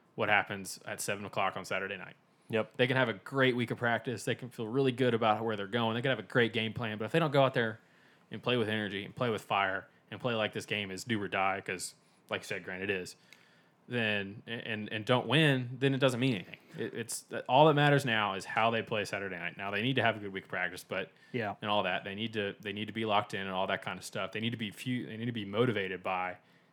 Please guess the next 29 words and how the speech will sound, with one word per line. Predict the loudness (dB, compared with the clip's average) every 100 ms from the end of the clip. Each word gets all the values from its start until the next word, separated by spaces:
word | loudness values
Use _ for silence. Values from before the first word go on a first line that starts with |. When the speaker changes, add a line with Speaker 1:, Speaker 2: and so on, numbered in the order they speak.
| _
Speaker 1:
getting | -12 -6
embarrassed. | 2 2 2 -4
I | -10
mean, | -2
Tennessee's | -2 0
a | 2
laughing | 4 4 0
stock | -2 -2 -2
of |
college | -6 -8
football | -10 -10
right | -10
now. | -10 -14 -2
I |
mean, | 0
Speaker 2:
Yeah. | 2
Speaker 1:
if | 2
you're | 2
listening | 0 0
to | 4
this, | 4 4
you've | 0 -2
probably | 0 2
had | 2
a |
rough | 0 0
day | 2 0
at | 0
work. | -4 -6